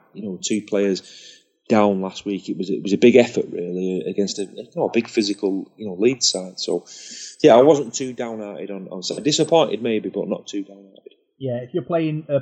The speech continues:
Speaker 2: podcast bingo, Subbuteo players is, is well out there. Not many people have got that
Speaker 1: <laughs>
Speaker 2: so far. Um, yeah, talking about injuries, uh, Paul, um, Ian Watson talks about Dan Sargentson and Lee Mossop,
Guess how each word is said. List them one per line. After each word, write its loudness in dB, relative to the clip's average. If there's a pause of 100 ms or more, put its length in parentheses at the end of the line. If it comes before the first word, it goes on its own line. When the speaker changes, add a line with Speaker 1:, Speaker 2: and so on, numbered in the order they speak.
Speaker 2:
podcast -4
bingo, -2
Subbuteo -6
players -8
is, -12
is -14
well -6
out -8
there. -12 (240)
Not -10
many -6
people -4
have -4 (220)
got -6 (580)
that -6
Speaker 1:
<laughs> -20
Speaker 2:
so -4
far. -4 (320)
Um, 10
yeah, 2 (100)
talking 6
about 6
injuries, -2 (280)
uh, -4 (160)
Paul, -8
um, 0
Ian -2
Watson -6
talks -6
about -4
Dan -4
Sargentson -6
and -6
Lee -4
Mossop, -10